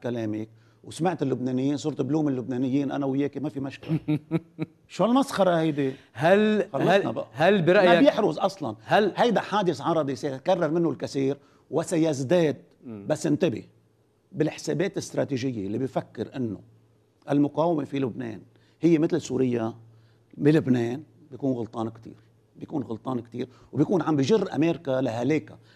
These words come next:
Speaker 1: لأنه ما في مطرح فاتت فيه أمريكا من عند طالبان عم بتصالحها اليوم بقطر للعراق لوين ما بدك، ما فاتت مطرح. بس الخائن لوطنه بلبنان هو اللي بدل الغريب كيف شو؟ كيف يدفع البلد فاتورة غالية.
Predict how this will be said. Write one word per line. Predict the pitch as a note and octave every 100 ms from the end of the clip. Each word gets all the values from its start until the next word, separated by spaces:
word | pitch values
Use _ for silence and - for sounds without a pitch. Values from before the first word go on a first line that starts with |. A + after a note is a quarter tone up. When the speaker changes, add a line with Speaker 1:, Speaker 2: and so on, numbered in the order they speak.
| -
Speaker 1:
لأنه | D3 F3
ما | A3
في | A#3
مطرح | A3 A3 F3
فاتت | - F#3 D#3+ -
فيه | F3+ C3+
أمريكا | C#3 B2 A#2+
من | C3 C#3
عند | A#3 -
طالبان | F3+ E3+ G3 C#3
عم | C3+
بتصالحها | - E3 G3 C#3+
اليوم | E3 D3+ D3+
بقطر | - D#3 C#3+ C3+ - _ _ _ -
للعراق | G#3+ G3 G#3+ G#3+ F#3+
لوين | E3+ G3+ G3
ما |
بدك، | E3+ D3 C#3 C3+
ما | F#3
فاتت | G#3+ G#3 F#3+ F#3
مطرح. | F3+ C3+ C3 - _ _ _ _
بس | D#3 E3 F3
الخائن | C#3+ A#3+ C#4 G#3+
لوطنه | G3+ F#3 G3 F3 D#3
بلبنان | D3 D#3 C3 D3+ D#3 E3+ - _ _ -
هو | F#3+ F#3
اللي | D#3+
بدل | D#3+ C4 A3
الغريب | D#3 D3 D#3 E3 F3 - _ _ _ _ _ _
كيف | - G3+
شو؟ | - G3 F#3 F3+ - _ _
كيف | E3 D#3
يدفع | D3+ A#3+ - D3
البلد | D3 F3 F#3 -
فاتورة | C#3 F3+ D3
غالية. | C#3+ C#3+ G#2+